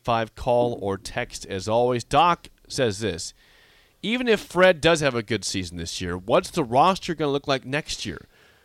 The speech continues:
Looks like just every other year, a bunch of new faces. Fred needs to put a consistent roster together,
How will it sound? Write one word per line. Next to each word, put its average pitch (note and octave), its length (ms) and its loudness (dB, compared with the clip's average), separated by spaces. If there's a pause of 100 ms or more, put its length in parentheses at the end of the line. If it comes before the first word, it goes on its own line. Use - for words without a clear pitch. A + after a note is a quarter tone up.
(200)
Looks - 120 -4
like D#3 120 4
just C#3 180 -4
every F3 240 4
other F3 120 2
year, D3+ 360 2
a A#2+ 120 -4
bunch C3+ 320 2
of A#2 100 -6
new A#2 180 -2
faces. G#2 600 -4
Fred C#3 400 0
needs C3+ 160 -2
to B2+ 60 -6
put C3+ 200 -2
a A#2 100 -2
consistent - 600 -6
roster B2 380 0
together, D#3+ 580 0